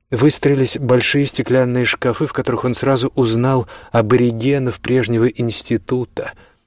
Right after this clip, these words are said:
На полках, исполненные музейной стати, лежали коллекционные минералы. После заседания он сразу почувствовал, насколько сильно устал.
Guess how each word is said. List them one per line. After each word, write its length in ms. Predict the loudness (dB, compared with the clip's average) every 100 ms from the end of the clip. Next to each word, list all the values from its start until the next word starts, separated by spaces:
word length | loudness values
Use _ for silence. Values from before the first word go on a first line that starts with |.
| _
На 160 | -4 -4
полках, 680 | -4 -2 -2 -4 -6 -6 -4
исполненные 800 | -6 -2 2 2 2 0 2 2
музейной 640 | 2 0 2 0 0 0
стати, 680 | -2 -2 -2 -2 -2 -6 -6 -14 -20 _
лежали 540 | 4 4 4 2 2
коллекционные 960 | 2 2 0 -2 0 2 2 0 0 -2
минералы. 880 | -2 -2 -2 0 -2 -2 -6 -10 -14 _ _ _ _ _ _ _
После 280 | -4 -2 -2
заседания 600 | -2 -2 0 2 2 2
он 80 | 0
сразу 300 | 0 0 0
почувствовал, 680 | -4 -2 -2 0 0 0 -4 -18 -4
насколько 560 | -2 0 -2 -2 -2
сильно 440 | -2 -2 -2 -2 -2
устал. 800 | -4 -6 -6 -4 -4 -4 -6